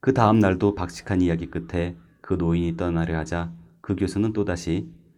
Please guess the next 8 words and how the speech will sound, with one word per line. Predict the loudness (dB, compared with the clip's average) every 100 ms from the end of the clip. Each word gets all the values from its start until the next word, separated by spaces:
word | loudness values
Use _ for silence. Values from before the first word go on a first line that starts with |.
| _ -6
"노인장, | -2 0 2 0 0 -8 -20 _ _ _ _ _ 0
해양학을 | 2 4 4 2 2
공부했습니까?" | 0 0 -2 0 -2 0 -2 -2 -10 -6
라고 | -4 -4
질문했습니다. | -4 -4 -2 -4 -6 -6 -4 -6 -8 -12 -20 _ _ _ _ _ _ -14
"그것이 | -4 -2 -2
무엇이죠, | 0 0 0 -4 -4
교수님?" | -2 0 0 0 -4